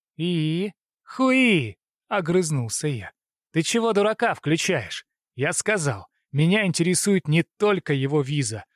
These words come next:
но и сумма за молчание. Понимаю, это выглядит нагло, но вы сами пришли за мной, выдернули меня из деловой поездки,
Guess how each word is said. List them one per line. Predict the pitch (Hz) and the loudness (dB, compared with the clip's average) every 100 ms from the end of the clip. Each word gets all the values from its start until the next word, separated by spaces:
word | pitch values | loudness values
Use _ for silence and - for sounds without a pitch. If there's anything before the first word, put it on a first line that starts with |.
| _ - | _ -2
но | 170 | 0
и | 185 285 151 | 0 0 -2
сумма | - - 185 185 175 | -2 -2 0 2 0
за | 127 135 | 0 0
молчание. | 147 160 - - 139 90 85 _ _ _ _ _ | 0 -2 -2 -2 -2 -4 -16 _ _ _ _ _
Понимаю, | 120 147 208 247 226 208 | -6 -4 0 2 4 4
это | 214 - 170 | 2 0 0
выглядит | 160 220 175 190 160 185 - | 2 0 0 -2 -2 -4 -2
нагло, | 185 214 180 104 - - - _ _ _ | 0 2 0 -2 -10 -18 -20 _ _ _
но | 165 214 | -6 -2
вы | 196 190 | 0 0
сами | - 220 208 202 | 2 0 0 -2
пришли | 190 190 - 196 | -2 -4 -2 0
за | 202 202 | 0 0
мной, | 208 214 156 92 - _ _ | 0 2 0 -2 -12 _ _
выдернули | 135 190 240 160 127 123 127 | -4 0 2 0 0 -2 0
меня | 143 175 170 | 0 2 0
из | 104 | -2
деловой | 117 123 - 180 | -4 0 0 -2
поездки, | 117 107 104 160 147 135 - - 127 | -6 -8 0 4 4 2 -4 -8 -8